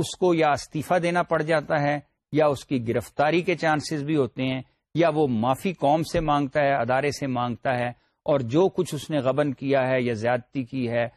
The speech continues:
وہ اس کا تدارک کرتا ہے اپنے وسائل سے۔ تو اس طرح انسٹیٹیوشنل امپیکٹ میں کسی شخص کی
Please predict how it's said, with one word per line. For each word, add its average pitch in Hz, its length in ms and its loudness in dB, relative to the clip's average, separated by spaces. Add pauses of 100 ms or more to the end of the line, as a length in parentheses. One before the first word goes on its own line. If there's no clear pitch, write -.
(260)
وہ 151 260 2
اس - 180 -6
کا 139 140 2 (180)
تدارک 135 500 2
کرتا 104 300 -2
ہے 120 60 0
اپنے 110 240 -4
وسائل 104 420 -6 (120)
سے۔ 107 100 -8 (460)
تو 175 80 4 (320)
اس 165 200 0
طرح 175 280 2 (120)
انسٹیٹیوشنل 175 880 -2
امپیکٹ 147 460 -2
میں 147 280 0 (440)
کسی 160 240 -2
شخص - 420 -6
کی 160 380 -2